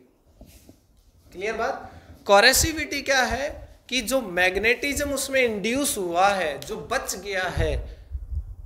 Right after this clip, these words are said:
जितना वो magnetize हुआ है, उसको demagnetize करने के लिए कितने intensity की ज़रूरत पड़ेगी हमें,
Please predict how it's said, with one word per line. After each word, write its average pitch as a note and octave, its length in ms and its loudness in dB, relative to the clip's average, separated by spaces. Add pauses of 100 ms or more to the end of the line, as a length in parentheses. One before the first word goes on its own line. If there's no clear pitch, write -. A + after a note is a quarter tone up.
(480)
जितना G#3+ 360 2
वो C#4 160 4
magnetize A#3+ 760 2
हुआ F#3+ 200 0
है, F3+ 140 4
उसको A3 300 -8 (200)
demagnetize G#3+ 1000 6
करने F3+ 320 4
के F3+ 140 -2
लिए G#3 160 0 (140)
कितने B3+ 440 0
intensity G3+ 720 -2
की G#3 120 -8
ज़रूरत F3+ 440 -8
पड़ेगी D3 340 -6
हमें, B2+ 340 -10